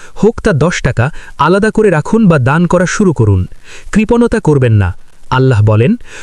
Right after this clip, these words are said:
"তোমরা যা কিছু আল্লাহর পথে ব্যয় করবে, তিনি তার বিনিময় দেবেন। তিনি উত্তম রিজিকদাতা।" সূরা সাবা, আয়াত ঊনচল্লিশ। প্রিয় ভাই ও বোনেরা, আমরা জানি না এটাই আমাদের জীবনের শেষ রমজান। গত রমজানে আমাদের সাথে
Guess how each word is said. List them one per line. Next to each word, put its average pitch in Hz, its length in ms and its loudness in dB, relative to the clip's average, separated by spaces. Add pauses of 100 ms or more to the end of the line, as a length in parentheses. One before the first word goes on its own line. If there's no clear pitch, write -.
(140)
"তোমরা 202 220 4
যা 156 260 0
কিছু - 340 0
আল্লাহর 180 340 2
পথে 175 280 0
ব্যয় 139 240 0
করবে, 113 360 2 (220)
তিনি 208 200 4
তার 214 180 0
বিনিময় 147 420 2
দেবেন। 104 340 2 (340)
তিনি 196 260 4
উত্তম 214 400 2
রিজিকদাতা।" 123 680 2 (340)
সূরা 135 300 2
সাবা, 117 440 0 (300)
আয়াত 156 320 0
ঊনচল্লিশ। 110 680 2 (420)
প্রিয় 233 240 4
ভাই 170 340 2
ও 190 60 4
বোনেরা, 110 400 0 (280)
আমরা 208 280 4
জানি 190 280 2
না 131 260 2
এটাই 233 340 2
আমাদের 202 300 2
জীবনের 165 380 2
শেষ - 380 0
রমজান। 110 480 2 (420)
গত 139 240 2
রমজানে 151 480 2
আমাদের 147 280 2
সাথে 160 320 -2